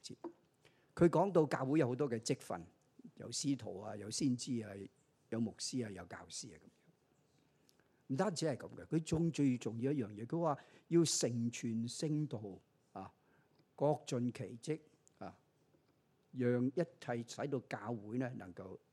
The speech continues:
建立，造就信徒，以致信徒呢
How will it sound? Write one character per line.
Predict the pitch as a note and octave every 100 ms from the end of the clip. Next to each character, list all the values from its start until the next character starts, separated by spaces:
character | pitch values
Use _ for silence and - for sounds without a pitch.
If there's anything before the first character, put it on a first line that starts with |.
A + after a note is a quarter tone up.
| _
建 | A#2+ G2+
立， | G2 - _ _ _ _ _ _ _ _ _ _ _ _ _ _ _ _
造 | F3 D#3+
就 | D#3+ D3+ C#3
信 | - D3+ C3+
徒， | - - - _ _ _ _ _ _
以 | D3
致 | D3+
信 | C#3+ D3 C3+
徒 | -
呢 | F#2+